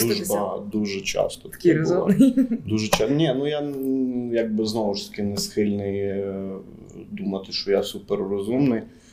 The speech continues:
Speaker 2: але, е, моя мета в браті була стати трошки менш розумнішим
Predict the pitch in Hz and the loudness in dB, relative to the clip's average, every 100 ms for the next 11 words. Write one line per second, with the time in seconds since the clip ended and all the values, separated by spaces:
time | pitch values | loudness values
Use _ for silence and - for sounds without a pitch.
0 | - - - - - 98 101 101 101 101 | -20 -20 -20 -2 4 6 6 4 0 -2
1 | 104 - - - - - - - - - | -6 -14 -20 -20 -20 -20 -20 -20 -20 -20
2 | - _ - 107 - 104 101 104 104 104 | -20 _ -8 0 4 4 4 2 2 2
3 | 104 101 101 117 110 113 120 113 - 117 | 2 0 -2 2 2 4 2 0 2 2
4 | 104 104 113 110 104 101 101 101 - 104 | 2 0 0 0 -2 -2 0 0 2 0
5 | 101 98 - 107 104 - 98 101 98 - | 0 -6 -2 -2 -2 -4 -2 -2 -2 -4
6 | 95 95 95 98 98 92 - | -2 -6 -4 -4 -4 -4 -6